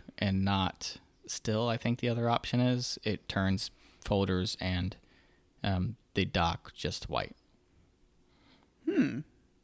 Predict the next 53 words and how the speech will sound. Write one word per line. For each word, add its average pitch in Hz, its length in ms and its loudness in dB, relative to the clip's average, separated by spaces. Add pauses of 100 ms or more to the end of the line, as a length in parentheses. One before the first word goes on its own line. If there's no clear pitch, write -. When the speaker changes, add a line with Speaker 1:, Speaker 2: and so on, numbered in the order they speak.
(380)
Speaker 2:
Okay, - 260 4
so 151 140 2
this 226 180 4
is 240 80 2
just 165 160 0
regular 139 380 6
white. 147 260 6
I 156 60 6
didn't 185 360 4
realize 147 680 4 (1000)
that 131 140 2
you 135 100 4
could 131 220 -2
get 135 280 2
the 135 80 2
dock. 123 420 6 (220)
I 151 80 2
thought 190 240 8
it 139 120 8
always 131 320 6
had 127 220 6
a 113 40 4
look, 117 460 2 (120)
like, 120 160 -2
it 110 120 -2
looked 127 260 0
like 117 180 0
it 117 60 0
was 113 160 -2
imposed 117 420 2
'cause 113 140 -4
it 107 60 -2
would 113 100 -4
adapt 110 520 0
to, 123 140 -4 (300)
like, 147 160 -6
it 113 100 -4
knew 117 260 2
if 123 120 -2
it 135 60 0
was 139 160 0
against 143 360 0
all 151 160 4
white. 151 320 2
And 131 120 -6
so 113 160 0
the 113 100 0
one 147 200 4
that 135 180 2
I'm 127 220 6
using 113 340 2
kinda, 113 240 0
like, 110 320 -2